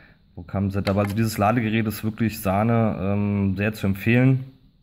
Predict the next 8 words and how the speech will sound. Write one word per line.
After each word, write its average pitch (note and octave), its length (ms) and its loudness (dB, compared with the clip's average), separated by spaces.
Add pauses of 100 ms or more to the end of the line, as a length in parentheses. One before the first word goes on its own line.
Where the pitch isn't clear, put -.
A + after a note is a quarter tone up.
(640)
Ja, F#2 200 -4
wir G2 80 -2
haben G2+ 100 2
ja G2+ 80 2
hier G2 160 0
Lipo, A2 560 0 (1600)
Lipo G2+ 320 -4
Bed. - 480 -4